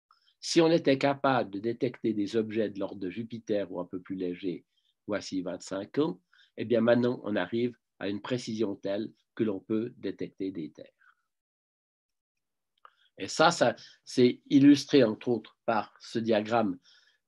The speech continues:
euh, qui liste des instruments auxquels je suis lié avec mes collègues. Coravel, le premier qu'on a construit il y a presque quarante ans,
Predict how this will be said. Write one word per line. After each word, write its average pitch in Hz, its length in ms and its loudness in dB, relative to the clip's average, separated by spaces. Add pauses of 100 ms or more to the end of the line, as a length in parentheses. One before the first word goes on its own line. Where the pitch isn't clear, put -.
euh, 98 300 -2
qui - 160 -2
liste 127 580 0
des 110 220 -2
instruments 123 680 2 (520)
auxquels 110 540 4
je 107 120 -6
suis 101 420 -2
lié 113 540 0
avec 92 240 -6
mes 85 120 -8
collègues. 131 600 4 (480)
Coravel, 135 680 8
le 95 100 -2
premier 127 680 6
qu'on 101 200 -2
a 101 100 -2
construit 110 420 -2
il 107 40 2
y 95 40 0
a 85 80 -4
presque - 320 -16
quarante 104 460 -4
ans, 170 240 2